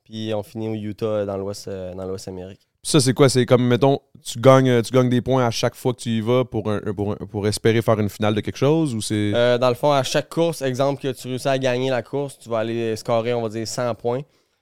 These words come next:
Speaker 1: euh, au championnat. Fait qu'à la fin du championnat, tu pourrais avoir, mettons, un total de quatre cents points. Fait que c'est là que, ben,
Speaker 2: Fait que
Speaker 1: tu sais,
Speaker 2: sur un total de quatre cents, tu, tu te classes, euh, avec, avec ton,
Speaker 1: Ouais,
Speaker 2: ton
Speaker 1: exact. C'est un total au championnat qui, qui va avoir le plus de
Speaker 2: Cumulatif.
Speaker 1: points. Exact, un cumulatif.
Speaker 2: OK. Puis après ça, puis c'est de même que tu gagnes.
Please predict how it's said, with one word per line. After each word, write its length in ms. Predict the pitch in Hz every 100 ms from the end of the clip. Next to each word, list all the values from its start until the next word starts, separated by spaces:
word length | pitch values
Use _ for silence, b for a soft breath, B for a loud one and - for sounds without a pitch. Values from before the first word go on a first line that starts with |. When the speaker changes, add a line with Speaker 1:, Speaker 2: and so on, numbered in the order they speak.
| _
Speaker 1:
euh, 80 | 113
au 120 | 113 117
championnat. 480 | 127 120 120 127 190 _ _
Fait 80 | 123
qu'à 140 | 120
la 80 | 113
fin 120 | 113 123
du 40 |
championnat, 460 | - 117 117 113 120
tu 100 | -
pourrais 160 | -
avoir, 200 | 110 113
mettons, 180 | 110 120
un 60 | 113
total 240 | 107 120
de 80 | 110
quatre 220 | 98 113
cents 200 | - 113
points. 280 | 95 117 120 139 _ -
Fait 80 |
que 60 | 107
c'est 100 | -
là 160 | 110 113
que, 260 | 117 110
ben, 540 | 107 101 98 98 92 92
Speaker 2:
Fait 60 |
que 60 | 107
Speaker 1:
tu 60 | 110
sais, 40 |
Speaker 2:
sur 120 | 131
un 80 | 120
total 280 | 117 127 143
de 40 | 131
quatre 240 | 120 120
cents, 260 | - 131 131
tu, 80 | - - _
tu 180 | - -
te 60 | -
classes, 420 | 120 117 117 -
euh, 840 | 107 98 98 95 95 92 92 90
avec, 200 | 92 95 98
avec 160 | 101 110
ton, 120 | 101
Speaker 1:
Ouais, 60 |
Speaker 2:
ton 100 | 98
Speaker 1:
exact. 260 | 95 113 -
C'est 140 | - 120
un 100 | 110
total 260 | 110 120
au 40 | 113
championnat 420 | 113 107 110 113
qui, 140 | -
qui 100 | -
va 80 | 113
avoir 120 | 110
le 60 | 110 104
plus 20 |
de 60 | 110
Speaker 2:
Cumulatif. 220 | 101 -
Speaker 1:
points. 120 | 104
Exact, 300 | - 107 107
un 80 | 101
cumulatif. 540 | 98 107 98 - 90 _ _ _ _ 107
Speaker 2:
OK. 160 | 101 110 - _ _
Puis 100 | 110
après 340 | 107 104 113 117
ça, 160 | -
puis 60 | 139
c'est 100 | 135
de 40 | 127
même 120 | 139
que 60 |
tu 60 | 123
gagnes. 220 | 135 110